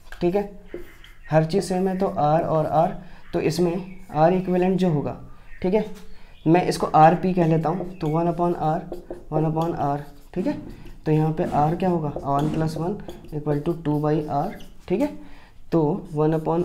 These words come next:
R P equal to two upon R, ठीक है। और यहाँ से आरपी की value हो जाएगी, अ, जब इसको reciprocal करेंगे तो ये भी reciprocal हो जाएगा, तो R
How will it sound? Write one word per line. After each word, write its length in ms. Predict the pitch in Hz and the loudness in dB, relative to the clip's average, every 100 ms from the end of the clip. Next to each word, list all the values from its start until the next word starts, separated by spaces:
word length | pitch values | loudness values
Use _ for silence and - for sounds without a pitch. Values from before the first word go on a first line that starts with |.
| - - | -2 -2
R 200 | 147 165 165 | 0 0 0
P 100 | 151 165 - - - - 143 | 0 -2 -6 -16 -18 -8 -4
equal 320 | 143 165 170 | -2 0 0
to 120 | 170 202 - - - | -2 -6 -10 -16 -6
two 120 | 160 156 | 0 2
upon 240 | 147 143 143 - | 2 -2 -4 -4
R, 140 | 135 127 - - - - | -6 -6 -10 -16 -16 -8
ठीक 140 | 196 | -2
है। 120 | 226 - - - - - | -2 -4 -12 -18 -14 -6
और 240 | 143 147 | -2 0
यहाँ 260 | 147 156 208 | 0 2 0
से 280 | 180 156 - | 0 -4 -2
आरपी 380 | 120 151 156 175 | -2 0 0 0
की 120 | 175 | 2
value 260 | 156 156 170 | 2 2 2
हो 60 | |
जाएगी, 300 | 147 135 151 | 2 0 -2
अ, 720 | 202 - - - - - - 143 143 143 147 151 151 - - - | -4 -8 -18 -18 -18 -12 -4 -2 0 0 -2 -4 -8 -12 -14 -8
जब 280 | 143 151 180 | -2 4 4
इसको 200 | 180 214 | 4 4
reciprocal 500 | 180 175 175 180 196 | 4 4 2 4 4
करेंगे 360 | 190 180 185 208 - - - | 4 4 2 -2 -6 -8 0
तो 60 | |
ये 140 | 165 165 | 2 4
भी 80 | 180 | 2
reciprocal 420 | 180 180 180 185 | 2 -2 -2 0
हो 60 | |
जाएगा, 260 | 185 180 202 | 2 0 -2
तो 200 | 202 - 143 | -4 -2 0
R 160 | 151 | 0